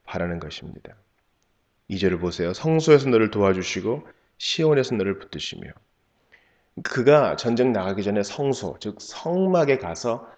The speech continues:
하나님께 간청하는 것입니다. "주여, 승리를 주소서." 되는 겁니다. 삼 절에 보세요. "내 모든 소재를 기억하시며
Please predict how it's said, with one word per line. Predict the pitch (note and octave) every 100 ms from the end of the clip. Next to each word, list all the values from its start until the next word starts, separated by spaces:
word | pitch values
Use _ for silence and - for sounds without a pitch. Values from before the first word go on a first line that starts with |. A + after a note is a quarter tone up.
| _ _
하나님께 | - C#3+ C3 B2 A#2+
간청하는 | - E2+ - G2+ F2 E2+
것입니다. | D#2+ - D2 - -
"주여, | - A2 A2+ C3 _ _ _ -
승리를 | - D3 C3+ A#2
주소서." | - - - - - _ _ _ _
되는 | G1+ -
겁니다. | _ _ _ _ _ _ _ _ _ _ _ _ _ _ _ _ _ _ _ _ _ _ _ _ _ _
삼 | - B2+
절에 | A#2+ G#2
보세요. | G2+ G#2+ G#2
"내 | A2 A#2+
모든 | B2 B2
소재를 | B2 F3 D#3 C#3+ C3+
기억하시며 | - A2+ A2 A2+ A2+ G#2 G2+ A#2